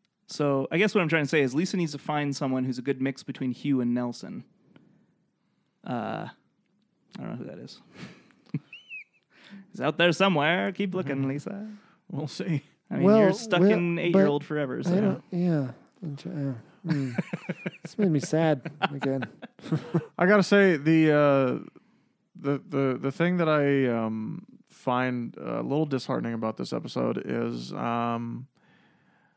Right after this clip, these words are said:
Speaker 2: I wanted to know about, uh, Lisa as that age.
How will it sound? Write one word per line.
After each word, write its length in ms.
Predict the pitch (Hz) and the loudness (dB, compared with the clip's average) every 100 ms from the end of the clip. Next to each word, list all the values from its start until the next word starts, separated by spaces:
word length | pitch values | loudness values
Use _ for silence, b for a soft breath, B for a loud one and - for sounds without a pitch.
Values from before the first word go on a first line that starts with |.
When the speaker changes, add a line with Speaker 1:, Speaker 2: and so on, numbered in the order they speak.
| _ _ _ - | _ _ _ -6
Speaker 2:
I 60 | - | -2
wanted 340 | 131 156 175 | 0 2 0
to 120 | - 170 | 0 2
know 480 | 160 175 190 165 - | 2 4 4 2 0
about, 480 | 120 123 117 113 - _ _ _ _ _ _ _ | 0 2 2 -2 -8 _ _ _ _ _ _ _
uh, 300 | 131 113 117 | -14 -10 -8
Lisa 720 | 123 135 143 - 131 113 113 - _ _ _ | -4 -2 -2 0 0 0 -4 -10 _ _ _
as 480 | 131 123 117 - - | -4 -4 -4 -10 -6
that 220 | 131 123 139 | -4 -2 -2
age. 540 | 131 135 117 - - | 0 0 -2 -8 -18